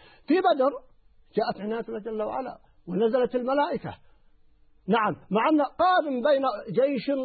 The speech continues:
أو مجموعة من الصحابة خرجوا يريدون العير وأناس يريدون القتال،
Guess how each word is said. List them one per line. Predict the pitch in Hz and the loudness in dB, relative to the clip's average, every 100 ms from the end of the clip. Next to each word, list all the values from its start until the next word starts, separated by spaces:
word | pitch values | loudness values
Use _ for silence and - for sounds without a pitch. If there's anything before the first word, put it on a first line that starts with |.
| 240 - | -6 -2
أو | 220 | 0
مجموعة | 214 202 226 294 285 | 2 0 0 0 2
من | 269 | 0
الصحابة | - 262 277 294 269 | -2 -2 0 0 0
خرجوا | - 294 285 226 269 | 0 2 2 0 -2
يريدون | 254 233 302 285 | -2 -2 0 0
العير | 254 277 330 370 359 - 151 | 2 2 2 0 -2 -8 -4
وأناس | 175 202 185 180 | -2 0 -2 -4
يريدون | 185 185 185 | -6 -4 -4
القتال، | 175 156 151 151 117 | -4 -4 -6 -6 -6